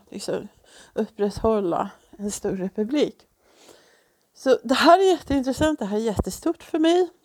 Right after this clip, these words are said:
Jag började för många år sedan på någonting som heter Blog Talk Radio. Och, ehm, man hör ju på namnet, det är liksom Blog Talk Radio.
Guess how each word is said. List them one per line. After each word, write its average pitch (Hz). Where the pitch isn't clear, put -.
Jag 262
började 226
för 202
många 202
år 185
sedan 185
på 190
någonting 208
som 202
heter 196
Blog 190
Talk 175
Radio. 269
Och, 247
ehm, 233
man 262
hör 285
ju 302
på 302
namnet, 233
det -
är 220
liksom 202
Blog 226
Talk 202
Radio. 226